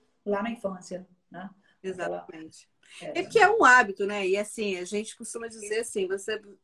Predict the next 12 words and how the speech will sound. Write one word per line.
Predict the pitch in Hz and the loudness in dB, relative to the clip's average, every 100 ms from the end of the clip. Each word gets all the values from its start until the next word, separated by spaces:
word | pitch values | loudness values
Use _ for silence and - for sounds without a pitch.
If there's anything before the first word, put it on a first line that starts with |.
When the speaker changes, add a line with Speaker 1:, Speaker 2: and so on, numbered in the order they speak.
| - - - | -20 -20 -12
Speaker 2:
a, | - 208 202 | -6 -4 -4
a | |
pessoa | 202 220 - 269 | -4 -4 -2 -2
aprende | 190 208 208 202 | 0 -2 -4 -4
a | |
tomar | 196 196 185 | -2 -2 -2
banho, | 185 190 220 202 | 0 -2 0 -4
escovar | 190 190 180 175 | -4 -4 -2 -2
dente | 175 190 220 | -2 -4 -4
quando | - 208 | -10 -8
é | 220 | -8
pequenininho | - 311 349 302 214 202 | -2 2 2 2 -2 -10